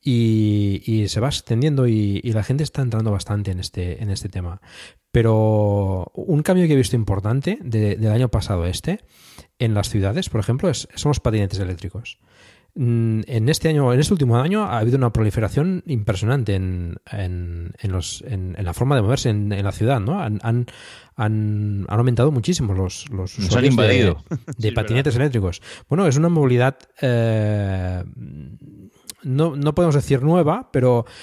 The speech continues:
Speaker 1: sí que es una, esa, mm, es una novedad, es una movilidad eléctrica y que para dentro de las ciudades, eh,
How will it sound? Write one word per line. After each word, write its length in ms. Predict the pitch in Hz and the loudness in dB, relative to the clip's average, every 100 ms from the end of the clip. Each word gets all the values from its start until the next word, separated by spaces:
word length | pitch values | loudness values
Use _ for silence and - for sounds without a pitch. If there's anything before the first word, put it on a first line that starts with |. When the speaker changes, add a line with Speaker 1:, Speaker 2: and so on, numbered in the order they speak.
| - | -12
Speaker 1:
sí 200 | - 135 | -4 -2
que 100 | 180 | 0
es 100 | 165 | 0
una, 420 | 156 139 123 113 127 | 0 2 0 0 -2
esa, 560 | 120 131 120 107 98 - - _ _ | -2 0 0 -2 -4 -10 -20 _ _
mm, 360 | - 117 113 110 | -12 -8 -6 -6
es 180 | 147 123 | -6 -4
una 100 | 143 | 0
novedad, 340 | 135 127 127 - | 2 0 -2 -2
es 140 | 120 | 0
una 160 | 135 131 | 2 2
movilidad 440 | 127 120 123 117 - - | 2 2 2 0 -4 -8
eléctrica 680 | 117 120 151 170 156 180 302 - _ _ | -4 -2 -2 -4 -2 -4 -4 -16 _ _
y 140 | - 131 | -6 -6
que 680 | - 117 113 107 104 101 101 | -2 0 0 0 0 -2 -4
para 180 | 104 110 | -4 0
dentro 260 | 131 180 180 | 0 0 0
de 80 | |
las 120 | 139 120 | 0 -2
ciudades, 680 | 143 170 175 247 - - - | -2 0 -2 -4 -6 -12 -8
eh, 580 | 123 107 101 98 92 | -4 -2 -2 -4 -6